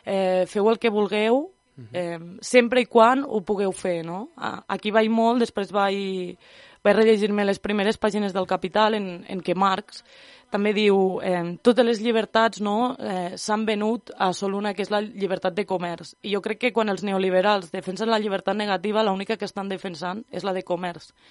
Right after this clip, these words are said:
Speaker 1: És a dir, tu ets lliure per autoexplotar-te, per consumir, per produir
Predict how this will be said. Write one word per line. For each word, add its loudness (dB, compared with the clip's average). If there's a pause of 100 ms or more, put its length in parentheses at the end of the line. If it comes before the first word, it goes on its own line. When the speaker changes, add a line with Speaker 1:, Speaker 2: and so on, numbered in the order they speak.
(380)
Speaker 1:
És -8
a 0
dir, -2
tu -4
ets -12
lliure 0
per 0
autoexplotar-te, -2
per -6
consumir, -6
per -4
produir 0